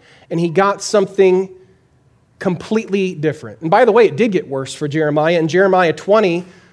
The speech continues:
a priest, of all people, like, a religious leader who is a temple official in Jerusalem, eventually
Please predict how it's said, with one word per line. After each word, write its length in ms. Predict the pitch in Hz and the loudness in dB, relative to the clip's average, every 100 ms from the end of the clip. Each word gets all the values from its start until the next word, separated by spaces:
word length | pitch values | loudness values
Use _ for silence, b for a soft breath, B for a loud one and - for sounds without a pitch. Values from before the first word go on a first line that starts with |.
| b - | b -8
a 80 | 156 | -8
priest, 800 | - 240 302 185 - - - - _ | -4 0 0 0 -4 -16 -18 -20 _
of 100 | 156 | 0
all 140 | 190 202 | 2 2
people, 240 | 226 196 | 0 -2
like, 100 | 185 | 0
a 60 | 175 | 2
religious 560 | 175 185 240 262 - | 2 4 4 2 -4
leader 260 | 175 139 117 | -6 -6 -4
who 120 | 190 | -4
is 120 | 190 | -2
a 60 | 180 | -4
temple 320 | - 226 220 | -2 0 0
official 420 | 190 240 226 190 | 0 -4 -6 -4
in 60 | 165 | -4
Jerusalem, 760 | 143 170 247 - 170 151 160 - b b b b 147 | -4 -2 -2 -2 -6 -4 -6 -10 b b b b -6
eventually 580 | 143 220 226 196 160 | 0 0 2 0 0